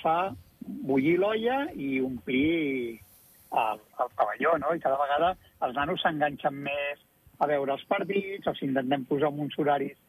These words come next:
on siguin bo per ells, intentar jugar, pues, això, els dissabtes a la tarda, abans se jugava els divendres al vespre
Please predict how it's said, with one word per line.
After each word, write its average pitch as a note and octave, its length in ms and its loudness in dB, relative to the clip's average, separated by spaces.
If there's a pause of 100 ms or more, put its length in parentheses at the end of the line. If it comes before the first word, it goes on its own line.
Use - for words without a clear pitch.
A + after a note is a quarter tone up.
(320)
on D3+ 160 2
siguin C#3 520 2 (120)
bo C3+ 160 4
per D3+ 200 2
ells, G3+ 500 -4 (280)
intentar C#3 380 2
jugar, C#3+ 200 2
pues, - 200 -8
això, D#3+ 240 0
els C3 80 -4
dissabtes C3 360 -4
a C#3 80 2
la C3 120 2
tarda, F#3+ 380 2 (500)
abans - 280 -4
se D#3 140 0
jugava C#3+ 320 0
els C3 80 -8
divendres C#3+ 380 -2
al C#3 160 0
vespre C#3+ 460 -2